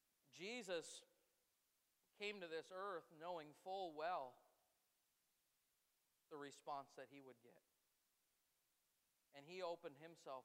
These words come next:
up and made himself, quote unquote, vulnerable. And folks, I just, I just want to say to you that, that at some point, even if you've been hurt and you've been harmed, you have to be willing,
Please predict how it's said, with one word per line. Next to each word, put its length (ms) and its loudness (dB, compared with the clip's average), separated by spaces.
up 240 -4
and 160 0
made 240 6
himself, 640 4
quote 160 8
unquote, 480 4
vulnerable. 640 -4
And 80 -8
folks, 240 6
I 160 12
just, 240 6
I 160 10
just 160 2
want 240 4
to 0 -
say 400 2
to 80 -4
you 240 0
that, 80 0
that 160 4
at 80 -8
some 400 4
point, 480 2
even 240 0
if 160 -2
you've 240 -2
been 240 4
hurt 240 2
and 80 -8
you've 240 -6
been 240 0
harmed, 400 0
you 320 -6
have 320 2
to 80 -8
be 160 -4
willing, 480 -4